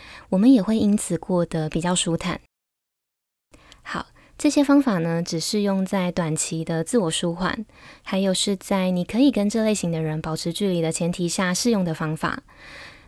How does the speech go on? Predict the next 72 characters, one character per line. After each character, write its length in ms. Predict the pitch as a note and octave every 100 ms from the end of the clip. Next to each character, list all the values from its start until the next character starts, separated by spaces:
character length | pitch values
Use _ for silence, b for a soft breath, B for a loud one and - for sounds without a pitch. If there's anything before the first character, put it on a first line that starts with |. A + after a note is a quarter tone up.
| -
但 220 | B3 A#3
如 140 | A3+
果 100 | C4+
不 140 | B3 B3
巧， 360 | - G3 - b b -
你 80 |
碰 220 | G3+ D4 D4
到 180 | C#4
的 180 | B3 A3
情 200 | G#3 G3+
绪 100 | A3+
化 180 | A#3+ A#3
的 140 | G3
人， 300 | D#3+ D3+ D#3 B B -
如 100 | B3
果 140 | C#4
刚 180 | G3+ G#3
好 160 | G3+ E3
就 140 | F#3
是 180 | - F#3
你 140 | E3
要 120 | D#3
长 240 | F#3+ F3+ F3
期 140 | F3+
面 260 | F3+ A3+ F#3+
对， 300 | G3+ - -
就 140 | G3+
是 180 | F3+ F#3+
你 140 | F3 E3
没 80 |
有 80 | G3
办 140 | A3 G#3+
法 160 | F3+
远 180 | E3+ D3+
离 140 | D3
的 120 | D3 D3
人， 320 | C#3 C3+ D#3 B B B B
像 240 | - F3+
是 240 | F3 F3+ E3+
你 120 | D#3+
的 100 | D#3+
父 220 | - C4
母、 320 | G3 E3+ - -
你 240 | E3 D#3
多 200 | D3+ G3
年 200 | G3+ F3+
的 80 | E3
好 260 | - D#3+ D#3
友， 180 | F3+ -
或 240 | - F#3
者 140 | E3
是 220 | D3 - E3
你 100 | D3+
的 140 | D3+
另 160 | F3+ D#3
一 80 |
半。 260 | - D#3 - _ _ _ B B B B B -
如 120 | C#4
果 120 | C#4
对 120 | B3+
象 220 | A#3+ A#3
是 140 | A3+ A3
这 120 | A3
些 320 | G3+ - F#3+
没 80 | G3
有 80 | A#3
办 160 | A3
法 140 | G3+ F3
远 180 | E3 D3+
离 140 | D3+
的 140 | D#3
人， 320 | D3+ C#3+ C#3+